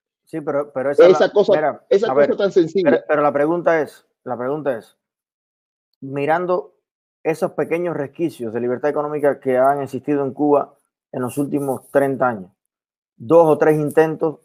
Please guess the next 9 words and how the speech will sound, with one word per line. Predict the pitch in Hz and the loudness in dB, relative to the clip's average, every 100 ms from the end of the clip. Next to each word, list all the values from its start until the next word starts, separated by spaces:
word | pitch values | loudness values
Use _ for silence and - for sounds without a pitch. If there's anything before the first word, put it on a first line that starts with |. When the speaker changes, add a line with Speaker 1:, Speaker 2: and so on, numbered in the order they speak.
| _ | _
Speaker 1:
de, | 123 123 127 127 123 127 | -10 -4 -2 0 -2 -6
de | 120 127 | -6 2
darle | 135 147 147 143 - _ | 4 4 2 0 -4 _
alguna, | 127 127 139 160 151 139 - - _ 120 | -4 -2 -4 -2 0 0 -4 -10 _ -4
algún | 127 135 151 | -2 -2 0
cordel | 139 135 143 117 _ _ _ _ - | 0 2 2 0 _ _ _ _ 0
a | 135 | 0
los | 117 | 0
cuentapropias, | 131 120 113 147 127 110 | -2 -2 2 0 0 -8